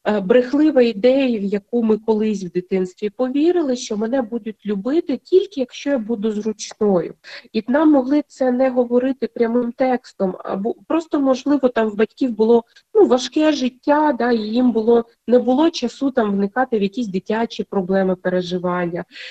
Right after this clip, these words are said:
і вони не демонстрували, що вони можуть витримати якісь дитячі проблеми. І дитина тоді вирішує, що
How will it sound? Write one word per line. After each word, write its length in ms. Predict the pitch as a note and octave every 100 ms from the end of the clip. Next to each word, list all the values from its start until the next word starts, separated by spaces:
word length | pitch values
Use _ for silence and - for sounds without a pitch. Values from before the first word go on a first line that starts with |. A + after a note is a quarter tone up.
| -
і 100 | G3
вони 320 | F3+ G#3+ B3
не 320 | A3+ G#3+ G#3+ A#3
демонстрували, 800 | A3 G#3+ G3+ - A3 A3+ A#3+ A3+
що 200 | - G3
вони 180 | F#3+
можуть 320 | F#3+ A3 F3+ E3
витримати 560 | F#3+ G3+ F3+ F#3 F3+
якісь 280 | F3+ F#3 F3+
дитячі 420 | F3+ - F#3 - - -
проблеми. 520 | F3+ F3 F3 F3 F3 - - -
І 100 | A3
дитина 420 | G#3+ B3 G4+ A4+
тоді 260 | F#4 E4+ D#4
вирішує, 600 | D4 D4 D#4+ D#4 C#4 B3+
що 360 | B3+ - A#3+